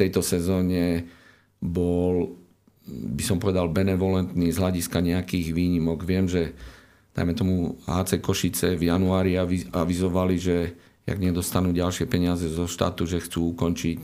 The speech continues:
e, e, účinkovanie v tomto ročníku.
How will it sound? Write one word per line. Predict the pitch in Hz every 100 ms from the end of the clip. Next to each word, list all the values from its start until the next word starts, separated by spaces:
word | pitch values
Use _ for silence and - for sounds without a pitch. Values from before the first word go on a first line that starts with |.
| 85
e, |
e, | 82 85 85 85 85 - _ _ _ _ - _ _ 50 - 87 87 90 85 85 -
účinkovanie | - 87 87 87 87 87
v | 85 90
tomto | 85 -
ročníku. | 110 - - - -